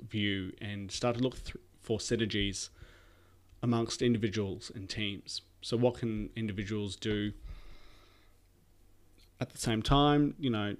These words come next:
to get things done more efficiently? And how can, you know, the different teams, front of house, back of house, uh, in a coffee shop sense, work together to get the job done more quickly and more efficiently?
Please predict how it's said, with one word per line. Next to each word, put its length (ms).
to 340
get 200
things 200
done 160
more 140
efficiently? 580
And 120
how 220
can, 500
you 100
know, 120
the 160
different 300
teams, 360
front 320
of 100
house, 300
back 220
of 120
house, 480
uh, 120
in 140
a 60
coffee 300
shop 220
sense, 380
work 280
together 420
to 160
get 120
the 80
job 280
done 280
more 180
quickly 460
and 100
more 120
efficiently? 500